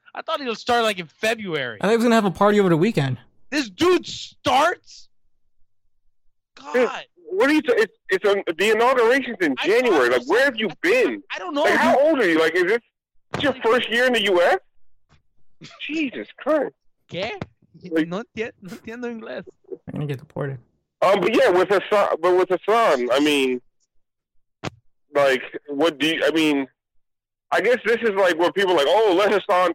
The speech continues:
Speaker 3: tweet, let Hassan be him, let Hassan have social media." Like, this is what they're trying to protect against. They don't think that, yeah, they, sure, he's funny. They just don't think he has the judgment to, to say, "Okay, this video is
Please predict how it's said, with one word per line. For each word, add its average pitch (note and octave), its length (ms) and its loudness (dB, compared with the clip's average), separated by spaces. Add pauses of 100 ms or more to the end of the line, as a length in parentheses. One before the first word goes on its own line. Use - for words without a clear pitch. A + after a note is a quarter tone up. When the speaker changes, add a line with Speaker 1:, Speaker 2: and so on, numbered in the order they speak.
Speaker 3:
tweet, E3 300 -4
let D#3 160 2
Hassan F3 500 2
be E3 240 0
him, E3+ 260 2
let D#3 140 2
Hassan F3 420 0 (340)
have E3 220 2
social E3+ 280 0
media." D#3+ 360 2
Like, C3 180 -2
this A3+ 180 0
is D4 140 -4
what G3+ 200 0
they're F3 120 0
trying G#3+ 280 0
to F#3 80 -2
protect - 420 -4
against. G2+ 300 -4 (460)
They D#3 140 0
don't A3+ 260 0
think A#3 200 -2
that, - 120 -2 (220)
yeah, G#3 180 2
they, E3+ 160 0 (160)
sure, C#4 240 0
he's G#3+ 160 -2 (140)
funny. G3+ 280 2
They D3 140 0
just F#3 160 -2
don't G#3 180 0
think F#3+ 140 -6
he F#3+ 140 -6
has F3+ 260 0
the C3 100 -2 (100)
judgment D3+ 580 0 (520)
to, D3 300 2
to D#3 160 -2
say, D#3+ 160 2
"Okay, F#3 500 2
this G3 140 0 (140)
video D3 600 2
is B2+ 320 0